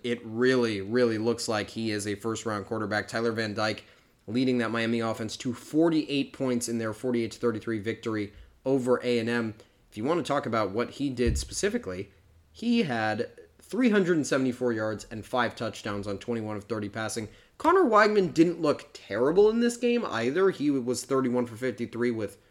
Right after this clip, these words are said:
three thirty-six yards and two touchdowns. But his two interceptions were pretty big in this game. Um, and really, an A and M team that is built a lot on defense,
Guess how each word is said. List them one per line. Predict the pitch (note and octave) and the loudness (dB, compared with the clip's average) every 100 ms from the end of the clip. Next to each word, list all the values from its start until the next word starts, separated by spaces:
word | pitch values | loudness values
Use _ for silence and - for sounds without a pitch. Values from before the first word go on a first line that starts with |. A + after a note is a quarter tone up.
| _ _ _ - | _ _ _ -4
three | C#3 | -2
thirty-six | C3 C3+ A#2+ - B2 C3 C3+ | 2 2 0 0 0 0 -2
yards | D3 D3 C#3 | 0 0 -2
and | G#2+ | -4
two | - C#3 | -4 -2
touchdowns. | E3 D#3 F3 E3+ - - _ - | 0 0 -2 -2 -4 -14 _ -12
But | B2+ E3+ E3+ | 2 4 4
his | D#3+ A3+ - | 4 2 0
two | A3+ | 0
interceptions | G3+ F3+ E3 D#3 - C#3 | 2 4 4 4 2 -2
were | B2 | 0
pretty | A#2+ D3+ B2+ | 0 0 0
big | G#2+ A2+ | 0 0
in | A#2 | 0
this | A2+ | -2
game. | - A#2 A2+ A2 - _ _ B2+ | 0 0 -2 -4 -12 _ _ 0
Um, | C3+ | 2
and | C#3 D#3+ | 2 2
really, | B3 C#4 F3+ - - _ | 6 6 6 2 -14 _
an | D3+ | 2
A | G3+ F4+ | 6 8
and | D4+ | 8
M | B3+ A#3 | 8 6
team | G#3 G#3+ | 2 2
that | F#3 D#3 | 4 4
is | B2+ | 4
built | C#3 E3+ - B2+ | 6 6 4 -2
a | |
lot | B2 D#3+ F#3 | 2 4 4
on | E3+ | 4
defense, | D3+ D3 D3+ C#3 | 2 2 0 -2